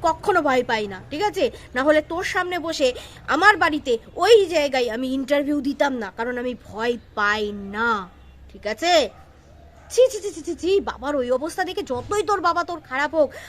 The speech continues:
আরে, বাবা মরলে তো ওই বাড়িটা পাবি, ওই বা-, বাড়িটা পাবি, at least তার জন্য অন্তত বাবার প্রতি একটু সহানুভূতিশীল হ। বাবার ওই অবস্থা দেখেও তুই মাটন খাচ্ছিস, হ্যাঁ? আর মেয়েটাকেও বানিয়েছে সেরকম, "মা, ডাল ভাত খেয়ে অনেক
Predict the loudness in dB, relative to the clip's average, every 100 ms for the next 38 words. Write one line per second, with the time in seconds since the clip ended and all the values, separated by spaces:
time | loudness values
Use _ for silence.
0 | -4 -2 0 0 2 2 4 4 2 0
1 | 0 -2 -2 0 0 -2 -8 -14 -20 -20
2 | -8 -6 0 2 2 2 0 0 0 0
3 | -2 -6 -8 -4 -4 -4 0 2 2 -2
4 | -2 0 0 0 -4 2 2 4 2 0
5 | -10 -20 -8 -2 0 0 -4 6 8 8
6 | 6 -4 -2 0 0 0 0 4 4 4
7 | 4 4 2 -6 -20 -20 -20 -8 -4 0
8 | 0 2 0 0 -4 -6 -4 -2 4 4
9 | 4 -2 0 2 2 2 0 0 2 2
10 | 2 -8 -20 -20 -14 -2 0 0 -6 -14
11 | -8 -4 -2 0 -2 -2 0 0 -2 -4
12 | -4 0 0 2 -2 -2 -8 -14 -6 -2
13 | 0 -2 -6 -10 -6 -4 -4 -6 0 0
14 | 0 2 4 4 2 -2